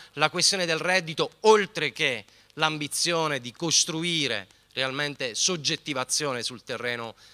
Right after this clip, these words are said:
della crisi ecologica. Credo che questi siano, eh, questo paradosso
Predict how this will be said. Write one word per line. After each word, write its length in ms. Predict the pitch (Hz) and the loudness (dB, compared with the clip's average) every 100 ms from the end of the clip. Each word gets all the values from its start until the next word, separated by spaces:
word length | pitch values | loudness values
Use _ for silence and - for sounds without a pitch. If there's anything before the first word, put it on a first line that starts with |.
| - | -12
della 300 | 131 143 139 | -4 0 0
crisi 560 | 143 135 127 123 120 - | 0 -2 -2 -4 -6 -6
ecologica. 800 | 131 127 127 110 98 98 101 - - - | -8 -6 -4 -4 -8 -12 -14 -16 -20 -16
Credo 240 | - 285 277 | -6 -4 -2
che 160 | 180 | -4
questi 340 | - 269 - 202 | -2 -2 -2 -2
siano, 480 | - 185 180 156 123 - - - | -2 0 0 -2 -6 -12 -20 -18
eh, 500 | - 139 131 120 120 110 - - | -4 0 0 0 -2 -6 -14 -2
questo 420 | 233 - - 220 | 4 4 4 0
paradosso 1000 | - 208 214 220 240 240 - - 240 233 | 2 0 2 0 0 2 2 2 0 -6